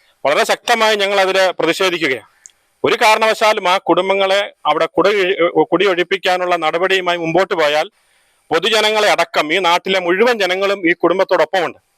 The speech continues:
ഒരു കാരണവശാലും അവരെ അവിടെ നിന്ന് കുടി ഇറക്കാൻ സാധിക്കുന്നതല്ല. ഈ വിഷയത്തിൽ അടിയന്തരമായി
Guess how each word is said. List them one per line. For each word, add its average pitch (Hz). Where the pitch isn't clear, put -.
ഒരു 247
കാരണവശാലും 233
അവരെ 202
അവിടെ 190
നിന്ന് 190
കുടി 180
ഇറക്കാൻ 165
സാധിക്കുന്നതല്ല. 139
ഈ 185
വിഷയത്തിൽ 214
അടിയന്തരമായി 208